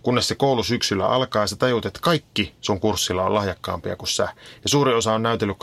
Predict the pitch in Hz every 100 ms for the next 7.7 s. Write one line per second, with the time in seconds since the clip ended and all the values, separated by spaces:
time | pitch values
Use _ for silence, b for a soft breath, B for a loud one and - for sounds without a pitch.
0 | 113 - 101 90 90 - 98 90 104 101
1 | 104 131 - B B B B - 127 123
2 | 117 - _ - 147 139 - 98 101 120
3 | 113 - 90 - - 120 123 131 135 135
4 | 117 110 120 113 - 113 113 92 87 117
5 | 120 101 87 90 113 127 127 120 113 113
6 | 131 127 107 98 98 107 101 - 85 87
7 | 85 120 135 131 135 131